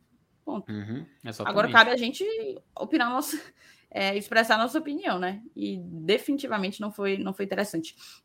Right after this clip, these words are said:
Speaker 1: O Anderson falou que o árbitro era alagoano, sendo que um dos finalistas da outra chave era o C R B. Aí é loucura, né? Aí é loucura. É... Tem muita gente aqui concordando a parada do juiz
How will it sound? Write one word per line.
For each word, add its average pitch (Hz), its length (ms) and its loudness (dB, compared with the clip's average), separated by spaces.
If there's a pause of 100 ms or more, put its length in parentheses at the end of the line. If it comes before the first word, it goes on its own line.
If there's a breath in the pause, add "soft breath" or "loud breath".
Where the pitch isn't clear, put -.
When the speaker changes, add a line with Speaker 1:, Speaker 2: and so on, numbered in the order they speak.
(640)
Speaker 1:
O 240 480 8
Anderson 254 320 12
falou 233 220 6
que 254 100 0
o 240 60 10
árbitro 220 320 12
era 214 400 6
alagoano, 233 1200 6 (520)
sendo 214 400 0
que 220 140 -6
um 220 100 0
dos 262 160 0
finalistas 208 520 0
da 202 120 6
outra 247 240 2
chave 202 440 4 (100)
era 202 240 4
o 240 60 -2
C 233 140 -2
R 233 200 4
B. 180 240 0
Aí 226 200 0
é 392 60 -6
loucura, 214 480 -4
né? 175 160 -4 (260)
Aí - 140 -6
é 208 80 -2
loucura. 180 480 -4 (800)
É... 170 1080 0 (560)
Tem 202 100 4
muita 262 260 6
gente 262 200 2
aqui 262 160 -2
concordando 226 640 8
a 226 40 6
parada 196 320 4
do 190 140 0
juiz 190 1160 0